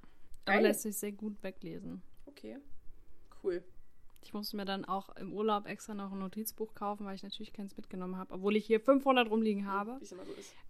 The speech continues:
Speaker 1: Ähm, was mich wahnsinnig gemacht hat, dass ich nichts mitschreiben konnte.
Speaker 2: Hm.
Speaker 1: Und ich mag's nicht so, ins Buch zu markieren, so bei Romanen, bei Sachbüchern voll okay, aber bei Romanen nicht so. Und dann hab ich erst mal einen,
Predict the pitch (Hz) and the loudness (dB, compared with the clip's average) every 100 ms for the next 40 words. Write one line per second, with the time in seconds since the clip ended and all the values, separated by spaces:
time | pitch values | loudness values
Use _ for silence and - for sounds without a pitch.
0 | - 185 190 190 190 196 - 190 214 - | -4 -2 0 0 -2 -2 -2 -2 -2 2
1 | 180 208 214 208 - 202 196 - 196 196 | 6 6 4 0 -2 -6 -6 -6 -8 -6
2 | 185 185 202 202 - - - - - - | -6 0 0 0 -2 -6 -6 -12 -12 -2
3 | 214 - 170 - - 196 208 190 262 - | 0 0 -2 -6 -10 -12 -12 -12 -10 -6
4 | 196 - 190 190 190 202 - 202 - 196 | -4 -4 2 2 2 -4 -6 -6 -6 -6
5 | 190 - 214 - - 220 208 196 - 233 | -6 -8 -10 -10 -6 -4 -2 -4 -2 0
6 | 233 214 190 190 185 190 214 240 269 - | 2 0 -2 -4 -4 -4 0 2 2 -2
7 | - 190 185 208 - 202 190 190 196 190 | -6 -4 -2 -4 -6 -6 -6 -8 -10 -10
8 | 220 214 185 180 180 175 196 196 - - | -10 -10 -8 -6 -6 -6 -6 -8 -8 -6
9 | 226 - - - - - - - - - | -8 -8 -10 -12 -12 -16 -18 -20 -12 -12
10 | - 202 - 196 185 185 202 196 - 185 | -10 -10 -8 -6 -6 -6 -8 -8 -8 -6
11 | 190 180 185 185 185 | -4 -2 0 0 0